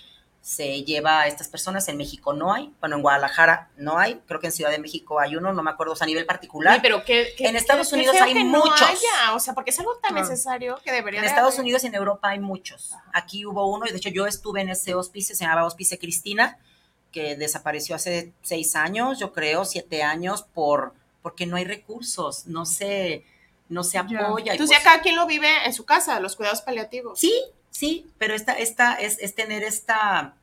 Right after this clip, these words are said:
Speaker 1: es que no le duela,
Speaker 2: Ujú.
Speaker 1: porfa.
Speaker 2: Ujú.
Speaker 3: Que
Speaker 1: O
Speaker 3: lo
Speaker 1: sea,
Speaker 3: pase lo
Speaker 1: que no le
Speaker 3: mejor
Speaker 1: duela.
Speaker 3: posible, lo,
Speaker 1: Que no
Speaker 3: el
Speaker 1: le duela
Speaker 3: tiempo
Speaker 1: nada,
Speaker 3: que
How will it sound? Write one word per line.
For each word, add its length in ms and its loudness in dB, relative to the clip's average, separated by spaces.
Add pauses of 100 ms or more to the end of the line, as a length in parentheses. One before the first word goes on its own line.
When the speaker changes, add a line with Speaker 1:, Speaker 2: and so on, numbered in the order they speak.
(340)
Speaker 1:
es 220 -2
que 180 0
no 100 -2
le 100 0
duela, 280 -4 (520)
Speaker 2:
Ujú. 260 -14 (760)
Speaker 1:
porfa. 260 0
Speaker 2:
Ujú. 640 -20 (160)
Speaker 3:
Que 160 4
Speaker 1:
O 60 4
Speaker 3:
lo 80 8
Speaker 1:
sea, 80 4
Speaker 3:
pase 280 4 (240)
lo 100 6
Speaker 1:
que 60 6
no 120 6
le 60 6
Speaker 3:
mejor 240 6
Speaker 1:
duela. 160 2
Speaker 3:
posible, 760 0
lo, 280 -4
Speaker 1:
Que 100 0
no 60 0
Speaker 3:
el 60 2
Speaker 1:
le 60 4
duela 200 4
Speaker 3:
tiempo 120 0
Speaker 1:
nada, 460 -2
Speaker 3:
que 80 -16